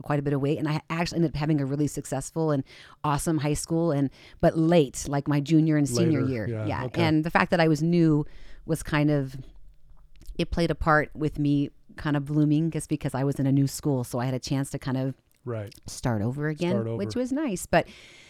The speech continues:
Speaker 1: then it went through college, and those same beliefs crept back up, and this, and then weight would fluctuate, fifty pounds here, down here, up here, down there. And then, um, when I met my husband, Mark, was probably the first time that someone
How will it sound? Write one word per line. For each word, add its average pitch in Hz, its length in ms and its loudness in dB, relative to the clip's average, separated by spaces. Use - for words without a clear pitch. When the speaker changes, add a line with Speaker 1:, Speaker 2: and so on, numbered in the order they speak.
Speaker 1:
then 320 100 0
it 359 80 2
went 208 160 0
through 202 100 -4
college, 180 580 2
and 160 340 2
those 170 140 0
same 160 280 2
beliefs 160 340 0
crept - 220 -4
back - 240 -4
up, 208 380 -2
and 143 380 0
this, 139 200 -4
and 147 160 2
then 143 280 2
weight 151 240 0
would 139 120 -4
fluctuate, 175 580 -2
fifty 143 220 -4
pounds 139 340 -4
here, 185 280 -6
down 135 220 -6
here, 180 360 -6
up 120 180 -6
here, 185 240 -4
down 139 220 -4
there. 185 200 -2
And 156 240 2
then, 165 440 4
um, 147 520 2
when 170 220 0
I 151 100 0
met 160 240 0
my 156 140 -2
husband, 151 500 0
Mark, 139 480 -2
was 160 160 -4
probably 156 960 -2
the 147 100 -4
first - 400 -4
time 151 260 0
that 147 140 -2
someone 147 460 -2